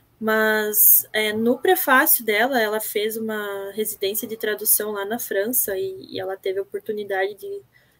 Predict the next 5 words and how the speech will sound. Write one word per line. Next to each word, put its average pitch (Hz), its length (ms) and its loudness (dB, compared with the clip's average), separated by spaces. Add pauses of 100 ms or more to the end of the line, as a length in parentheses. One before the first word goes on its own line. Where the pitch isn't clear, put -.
(140)
conversar 208 680 0
com 208 560 -6 (420)
o 196 400 -8
herdeiro 220 600 4
da 185 560 0